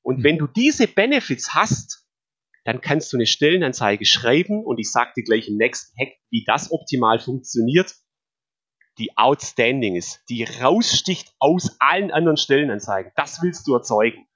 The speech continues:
Speaker 1: weil wenn jeder einen Job hat, dann kannst du nicht mit dem achtundzwanzigsten Jobangebot kommen.
Speaker 2: Frank, man merkt so richtig, dass dir das Spaß macht, dass das genau dein Ding ist. Das freut mich. <laughs>
Speaker 1: Dankeschön. Jo,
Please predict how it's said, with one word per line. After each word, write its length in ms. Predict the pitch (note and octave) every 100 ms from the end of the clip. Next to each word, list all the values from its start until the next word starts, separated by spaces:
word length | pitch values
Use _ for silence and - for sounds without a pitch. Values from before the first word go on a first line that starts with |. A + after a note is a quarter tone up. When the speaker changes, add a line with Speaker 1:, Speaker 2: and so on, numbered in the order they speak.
| _
Speaker 1:
weil 200 | A#2 A2+
wenn 140 | G2+
jeder 240 | G2+ C3 A#2+
einen 100 | A2+
Job 260 | F#3 A3
hat, 280 | A#3 A3 - _ _ _ _
dann 140 | A#2
kannst 320 | - D3 -
du 80 | C#3+
nicht 280 | C#3 F3 -
mit 140 | D#3
dem 140 | C3 -
achtundzwanzigsten 880 | - - C3+ - G#2 - G#2+ - -
Jobangebot 640 | G2 F2 F#2+ G2 - - _
kommen. 140 | - _ -
Speaker 2:
Frank, 300 | C3+ E3+ -
man 140 | D#3
merkt 220 | E3 F#3+
so 100 | F3+
richtig, 380 | E3+ G3 F#3+ D#3+
dass 160 | D#3+ C#3
dir 80 |
das 120 | D3+ -
Spaß 300 | - C#3+ -
macht, 220 | A#2+ -
dass 120 | C3+
das 160 | D3 -
genau 240 | D3 D#3
dein 180 | D#3 C3+
Ding 180 | C#3+ C3
ist. 260 | A2 -
Das 120 | C#3+
freut 320 | - C#3+ D#3+ A#2
mich. 260 | F#2+ _ _ - - -
<laughs> 300 | C3+ D3+ - _ _ _ _
Speaker 1:
Dankeschön. 640 | C3+ D#3+ D3 - G2+ F2+ - -
Jo, 280 | G#2+ E3